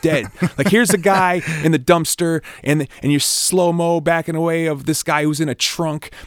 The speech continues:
Speaker 1: You know what I mean? And that's the kind of vibe that the song ended up kind of having. And so we were just like, "Oh, this is way better," you know?
Speaker 2: Was anything sampled from another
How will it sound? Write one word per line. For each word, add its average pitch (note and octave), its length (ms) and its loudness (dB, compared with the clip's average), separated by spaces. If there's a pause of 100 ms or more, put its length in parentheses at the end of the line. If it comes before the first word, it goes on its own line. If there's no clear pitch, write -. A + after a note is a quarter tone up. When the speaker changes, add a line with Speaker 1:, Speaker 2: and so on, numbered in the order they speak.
Speaker 1:
You E3 80 4
know F#3 80 6
what F#3 80 4
I F3+ 60 2
mean? F3 200 0
And D#3 200 0
that's F3 240 0
the F3 80 -2
kind D3+ 260 -2
of B2 100 -6
vibe C3 280 -2
that G#2+ 80 -10
the B2+ 80 -6
song B2+ 320 -6
ended B2 200 -6
up - 140 -8
kind C3 220 -8
of A#2+ 60 -10
having. C3 420 -6
And B2 120 -6
so A#2+ 200 -6
we C3 200 -2
were B2+ 80 -2
just A#2 200 -8
like, A#2 120 -10
"Oh, A2+ 200 -6
this C3 180 -4
is - 220 -8 (300)
way B2 360 -6
better," A#2 400 -8
you A2+ 140 -8
know? A2 160 -10 (300)
Speaker 2:
Was C3 200 -4
anything E3+ 500 -2
sampled C#3 640 -6
from A#2+ 160 -2
another A#2 260 -4